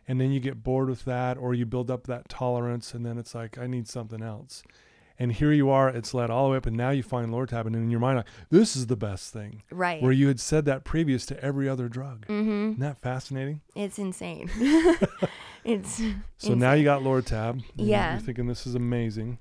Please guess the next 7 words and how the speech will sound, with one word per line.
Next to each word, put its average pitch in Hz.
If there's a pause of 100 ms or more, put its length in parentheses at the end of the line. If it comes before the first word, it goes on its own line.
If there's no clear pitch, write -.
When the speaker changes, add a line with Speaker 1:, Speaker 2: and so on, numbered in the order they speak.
(100)
Speaker 2:
Right. 185
And 214
at 202
this 226
time, 190
so, 190
um, 170